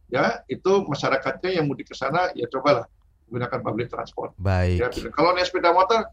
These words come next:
Speaker 1: udahlah nanti sampai di kampungnya sewa aja sepeda motor lebih murah kok daripada bawa sendiri dari Jakarta.
Speaker 2: <laughs>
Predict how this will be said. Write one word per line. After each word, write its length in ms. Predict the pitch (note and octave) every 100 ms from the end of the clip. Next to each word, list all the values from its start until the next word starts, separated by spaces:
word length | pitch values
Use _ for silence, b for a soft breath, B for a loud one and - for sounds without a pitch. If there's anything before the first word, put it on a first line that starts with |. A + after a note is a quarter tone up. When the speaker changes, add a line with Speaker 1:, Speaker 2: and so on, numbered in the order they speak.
| _ -
Speaker 1:
udahlah 400 | B2 E3+ F3 D#3
nanti 80 | D#3
sampai 240 | - D3+
di 80 | D3+
kampungnya 480 | D#3 D3 D3+ E3+ E3
sewa 240 | E3 D3+
aja 160 | D3+ D#3+
sepeda 240 | - C#3
motor 240 | C3+ C#3+ C#3+
lebih 160 | C3
murah 320 | B2+ B2+ C#3 -
kok 160 | -
daripada 320 | B2 B2+ C3
bawa 240 | A#2 A#2+ B2+
sendiri 320 | - C3 C3
dari 160 | A2+ -
Jakarta. 460 | B2 - A#2+ -
Speaker 2:
<laughs> 60 | -